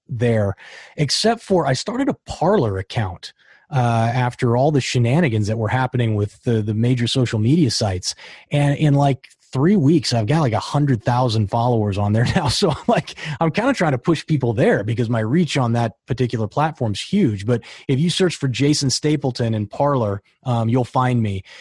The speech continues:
And it's basically in a, a, a mix of, you know, funny, funny memes and stuff about marketing and branding and sales and stuff like that. So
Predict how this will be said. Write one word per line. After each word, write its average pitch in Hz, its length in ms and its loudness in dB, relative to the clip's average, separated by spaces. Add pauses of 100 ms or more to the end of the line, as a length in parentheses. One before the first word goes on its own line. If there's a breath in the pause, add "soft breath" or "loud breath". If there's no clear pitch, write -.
(140)
And 247 120 2
it's 220 120 -2
basically 185 460 0
in 143 80 2
a, 127 80 -2 (100)
a, 147 160 -2 (120)
a 151 80 2
mix 131 340 2
of, - 380 -6
you 180 120 -4
know, 107 120 -8
funny, 120 640 -2
funny 143 260 -2
memes 113 480 -2
and 110 160 -4
stuff - 380 -4
about 113 340 -2
marketing 113 560 -2
and 107 260 -4
branding 110 480 -2
and 104 140 -4
sales 101 460 -4
and 101 100 -6
stuff - 260 -6
like 98 140 -4
that. 95 220 -6
So 113 260 -2